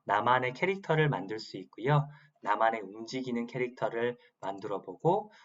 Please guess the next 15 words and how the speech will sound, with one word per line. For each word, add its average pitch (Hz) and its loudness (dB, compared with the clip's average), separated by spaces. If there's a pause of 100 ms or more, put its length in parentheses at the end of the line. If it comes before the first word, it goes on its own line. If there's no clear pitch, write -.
(140)
또 147 4
자신만의 185 0
캐릭터도 147 0
만들어서 107 0 (160)
학생들과 117 0 (200)
공유해 127 2
보는 101 -10
시간 104 -8 (300)
가지면 98 -10 (280)
인공지능 110 -4 (420)
좋은 98 -12
수업이 147 2
될 95 -6
수 - -12
있겠죠. - -6